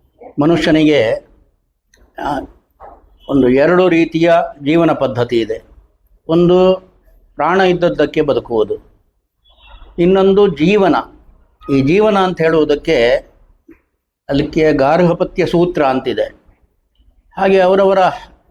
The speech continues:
ಆ, ವಂಶಾನುಗುಣವಾಗಿ ಅವ್ರ ಗಾರ್ಹಪತ್ಯ ಸೂತ್ರವನ್ನ ಬೇರೆ ಬೇರೆ, ಈಗ ಉದಾಹರಣೆಗೆ ಆಶ್ವಲಾಯನ ಋಷಿಗಳು,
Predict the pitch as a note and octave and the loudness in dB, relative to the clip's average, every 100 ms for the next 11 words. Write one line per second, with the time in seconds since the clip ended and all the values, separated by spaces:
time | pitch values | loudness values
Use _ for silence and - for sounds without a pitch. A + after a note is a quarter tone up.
0 | _ _ _ F3 E3 D#3+ E3 F3 E3+ F3 | _ _ _ -4 -2 0 2 0 2 0
1 | E3 D#3 D#3 D3+ D3 D3+ D#3 - - D3+ | 0 2 2 0 0 -2 -4 -10 -8 -6
2 | C#3 D3+ D#3+ D#3 - D3+ D#3+ D#3 D3 C#3 | -2 0 0 -2 -4 -2 -2 0 0 0
3 | C#3 C3+ D#3 D3 C#3+ B2+ - - - - | 0 0 0 0 0 -2 -8 -20 -20 -8
4 | C3+ C3 B2+ C3 C#3 C3+ C3+ C3 C#3 F3 | -2 0 0 0 0 0 0 0 0 0
5 | C#3+ C3+ C3 A#2 C3+ A#2 A#2+ | 0 0 -2 -6 -4 -2 -2